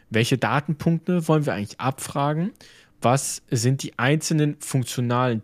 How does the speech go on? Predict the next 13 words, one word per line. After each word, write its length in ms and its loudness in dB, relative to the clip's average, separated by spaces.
die 300 -6
Funktionalitäten 880 0
und 120 -4
auch 160 -6
der 240 -2
Prozessdurchlauf 1300 -2
innerhalb 640 0
unserer 420 -4
Toollösung, 560 0
die 100 -4
es 140 -6
geben 240 -2
soll? 320 -4